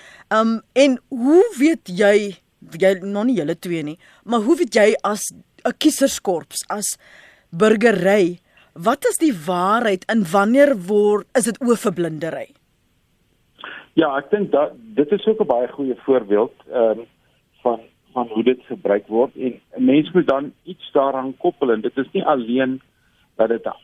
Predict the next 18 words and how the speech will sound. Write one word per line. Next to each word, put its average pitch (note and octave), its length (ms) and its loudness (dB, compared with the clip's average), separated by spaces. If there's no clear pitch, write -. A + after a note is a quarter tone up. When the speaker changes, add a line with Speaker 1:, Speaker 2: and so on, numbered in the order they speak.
Speaker 2:
afleidingsstrategie B2 1500 -2
is C3 160 -2
nie, C#3+ 120 4
maar A#2+ 120 4
dit A#2+ 100 -2
is - 200 -20
baie F#3+ 160 0
keer F3 240 -2
ook - 260 -2
'n C3 40 0
regverdigingsstrategie. C3 1900 -4
Ehm, G#2+ 300 0
die D3 220 0
twee, D#3 460 2
die B2 200 -2
twee D#3 180 2
prosesse D3 560 0
loop B2+ 300 0